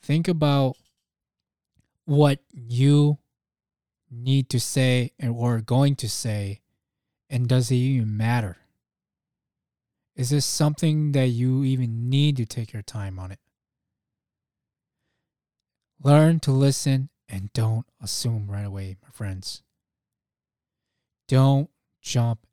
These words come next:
into the conclusion. I'm at fault this. I'm not a perfect human being, but I learn to work at it every single day. And I'm telling you, my friends,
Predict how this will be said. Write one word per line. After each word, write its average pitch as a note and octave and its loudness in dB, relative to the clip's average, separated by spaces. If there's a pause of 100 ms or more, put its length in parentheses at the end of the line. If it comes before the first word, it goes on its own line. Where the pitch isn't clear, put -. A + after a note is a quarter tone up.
(280)
into A#2 -4
the G#2 -8
conclusion. G2 -10 (1900)
I'm A#2 -2
at B2+ 2
fault B2+ -2
this. - -4 (500)
I'm G#2+ -8
not B2 -2
a - -2
perfect C3 -4
human C3 -2
being, B2 -2 (920)
but C3 -2 (480)
I - -8
learn A2+ -4 (400)
to - -18
work G#2 -8
at G2 -12
it F#2+ -14 (800)
every A#2 -6
single A2 -6
day. F#2 -12 (1700)
And A2 -6
I'm A2 -6
telling B2+ -2
you, B2 0
my G#2+ -4
friends, G2 -12